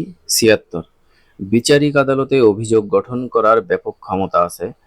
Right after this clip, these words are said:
রিভিশন আদালত চার্জ পরিবর্তন করার বা চার্জ গঠন করার নির্দেশ দিয়ে এই ক্ষমতায় হস্তক্ষেপ করতে পারেন না।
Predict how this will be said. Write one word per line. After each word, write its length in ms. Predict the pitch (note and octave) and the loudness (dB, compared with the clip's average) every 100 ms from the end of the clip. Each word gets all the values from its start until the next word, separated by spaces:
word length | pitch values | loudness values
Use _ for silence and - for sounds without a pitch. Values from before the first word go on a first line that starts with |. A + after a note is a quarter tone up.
| _ _ - | _ _ -8
রিভিশন 640 | G2+ G#2 A#2 C3+ C#3+ D3 | -4 0 2 0 0 -4
আদালত 460 | - G#2+ G#2+ G#2 G#2 - | -2 -2 0 0 -2 0
চার্জ 260 | G#2 A#2 - - | 4 4 2 -4
পরিবর্তন 540 | G#2+ G#2 G2+ - G#2+ G2 | -4 -2 -4 -4 -8 -4
করার 340 | F#2+ F#2+ G2+ | -2 0 0
বা 120 | G2 F#2 | -2 -4
চার্জ 220 | - F#2 F#2+ | 0 0 0
গঠন 300 | - F#2 A#2 A#2 | -8 -8 -8 -8
করার 260 | A2 A#2+ | -2 -2
নির্দেশ 440 | A2+ G2 G2 G2+ G2 | -2 -6 -4 -4 -4
দিয়ে 200 | F2+ A2+ | 2 2
এই 240 | C3+ F#2+ G2 | 2 0 -6
ক্ষমতায় 580 | - F#2+ G2+ G#2 A2 F3 _ _ _ _ - | -8 -4 -4 -2 -2 -4 _ _ _ _ -6
হস্তক্ষেপ 600 | B2 - D3 - - C3 - | -4 -4 -6 -4 -4 -6 -2
করতে 300 | G#2+ - G#2+ | -4 -2 -4
পারেন 300 | G2 G2 F#2+ | 0 0 0
না। 180 | F2 | -4